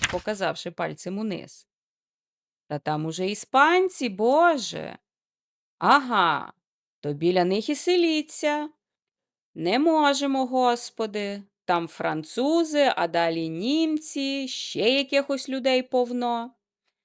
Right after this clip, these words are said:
Подивився Бог згори і переконався, що все вже роздано.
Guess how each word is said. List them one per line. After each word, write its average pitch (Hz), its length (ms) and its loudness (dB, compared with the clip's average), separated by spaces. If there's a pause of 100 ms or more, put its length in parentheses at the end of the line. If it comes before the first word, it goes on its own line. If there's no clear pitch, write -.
(480)
Подивився 175 800 -2
Бог 302 300 0
згори 294 440 -2
і 277 60 -6
переконався, 185 1080 -4
що - 300 -10
все 170 440 -6
вже 185 300 -6
роздано. 262 760 -2